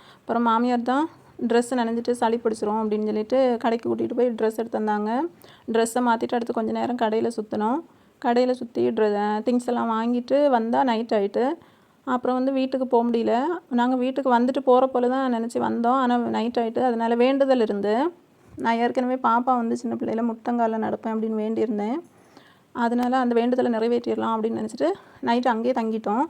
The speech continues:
ஹோட்டலுக்கு போனோம். பாப்பா ரெண்டு பேரும் பசிக்குதுன்னாங்க. ஹோட்டலு கடையெல்லாம் சுத்தி முடிச்சிட்டு ஹோட்டல் போயிட்டோம். ஹோட்டல்ல போய் சாப்பிட்டோம்.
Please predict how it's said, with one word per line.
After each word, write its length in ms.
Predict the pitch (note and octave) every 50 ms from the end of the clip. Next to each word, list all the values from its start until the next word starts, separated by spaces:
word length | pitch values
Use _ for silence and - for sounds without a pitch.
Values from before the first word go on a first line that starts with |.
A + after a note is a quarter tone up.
| - - - - _
ஹோட்டலுக்கு 500 | - - C4 C4+ C4+ C4+ C4 C4 C4 B3
போனோம். 100 | A#3 A#3
பாப்பா 180 | A#3 A3+ A3+ B3+
ரெண்டு 180 | A#3+ A#3 A#3 A#3
பேரும் 140 | A#3 A#3+
பசிக்குதுன்னாங்க. 600 | A#3 A3 - A#3+ - A3+ A#3 A#3 A3+ A3 G#3+ G#3+ A3+
ஹோட்டலு 440 | B3 B3 - A3+ A3+ A#3 A3+ A#3 A3 -
கடையெல்லாம் 340 | A3 A3+ A#3 A#3+ A#3 A#3 A#3+
சுத்தி 260 | A#3+ A#3 A3+ - A#3+
முடிச்சிட்டு 360 | A#3 A3 A3 - A#3 C#4 C4
ஹோட்டல் 320 | C4 A3+ A3+ A3+ C4+ A#3
போயிட்டோம். 320 | A#3+ A#3 G#3 G#3+ A#3 B3 C4 C4
ஹோட்டல்ல 380 | A#3+ A#3 A#3 - A#3 A#3 A3+
போய் 240 | A#3 B3 D4+ F#4 - _ _ _ _ _ _ _ _ _ _ _ - -
சாப்பிட்டோம். 540 | B3 A3+ A3+ A#3+ A#3+ - - A#3 A#3+ C4+